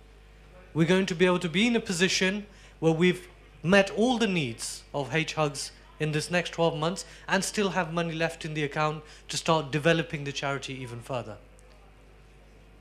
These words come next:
Now, I know, as the brother said, there are certain charities that can go on television or go off to the Middle East and raise a million pounds and khalas, their job is done for the year. But for H Hugs, it's very, very difficult.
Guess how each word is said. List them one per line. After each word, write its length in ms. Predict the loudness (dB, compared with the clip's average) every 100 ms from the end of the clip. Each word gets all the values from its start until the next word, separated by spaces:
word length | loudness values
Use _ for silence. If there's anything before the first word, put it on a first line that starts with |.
| -20 -4
Now, 140 | 2 6
I 220 | 6 6
know, 440 | 6 4 4 0 -10 -4
as 180 | -2 -2
the 80 |
brother 240 | -2 -2 -2
said, 260 | -2 0
there 100 | 0
are 80 | -2
certain 320 | -2 -4 -4
charities 400 | -4 -2 -4 -6
that 140 | -10 -8
can 120 | -6
go 120 | -2
on 120 | -2
television 640 | -2 -4 -4 -4 -4 -6 -6
or 140 | -6
go 300 | -4 -2 -4 -8 -20 -8 -4
off 140 | -4
to 80 | -6
the 60 |
Middle 260 | -4 -4 -2
East 200 | -4 -4
and 100 | -2
raise 240 | 2 2
a 60 | 0
million 320 | -2 -2 -4
pounds 480 | -4 -4 -4 -8 -14 -18 -20 -20 -20 -6
and 280 | -4 -4 -8 -16 -20 -8
khalas, 400 | 0 2 2 -2
their 160 | 0 0
job 240 | 0 -4
is 80 | -4
done 240 | -4 -4
for 100 | -6
the 120 | -8 -2
year. 280 | 0 -2 -6 -16 -16
But 100 | -12
for 140 | -10 -4
H 240 | -2 -2 -4
Hugs, 320 | -6 -6 -8
it's 220 | -14 -14 -16 -6
very, 260 | -2 -2
very 220 | -2 -4
difficult. 540 | -4 -8 -10 -16 -16